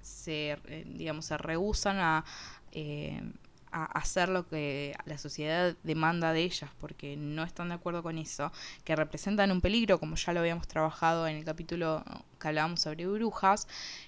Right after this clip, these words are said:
esas mujeres eran muy, eh, era muy frecuente que se las institucionalizara y que fueran sometidas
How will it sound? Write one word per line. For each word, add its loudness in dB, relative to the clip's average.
esas 2
mujeres 0
eran 2
muy, 10
eh, 0
era 4
muy 2
frecuente 0
que -4
se -6
las -6
institucionalizara 2
y 4
que 0
fueran 0
sometidas -2